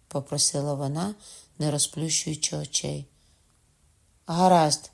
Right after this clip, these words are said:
погодилась я, «але ж ти повинна все знати. Я не засну, поки не розповім».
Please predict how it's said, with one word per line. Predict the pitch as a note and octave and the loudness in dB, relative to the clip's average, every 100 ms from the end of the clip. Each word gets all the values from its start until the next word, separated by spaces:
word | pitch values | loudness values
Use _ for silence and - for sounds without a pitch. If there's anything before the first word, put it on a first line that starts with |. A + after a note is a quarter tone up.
| _ | _
погодилась | - C#3 C3+ C#3 C3+ - D3+ | -8 -4 0 2 2 0 -2
я, | C#3 C#3 - - _ _ | -4 -4 -16 -20 _ _
«але | D#3 D#3 | 4 6
ж | D3+ - | 4 0
ти | |
повинна | E3 D3 C#3 G3 G#3+ F#3+ | -2 0 2 2 2 4
все | - D#3+ | 4 4
знати. | D#3+ D3+ C3+ C3 - - - - _ _ _ | 2 2 0 -2 -8 -12 -18 -20 _ _ _
Я | - E3 F3 | 2 6 6
не | D#3 C3+ | 4 0
засну, | C#3 - - G3+ B3+ - - _ | 0 0 0 -2 -2 -10 -20 _
поки | - E3+ F3 E3+ | 0 0 2 0
не | D#3+ | 0
розповім». | D#3+ - - D#3 B2+ A#2+ | 0 -2 -4 -4 -4 -6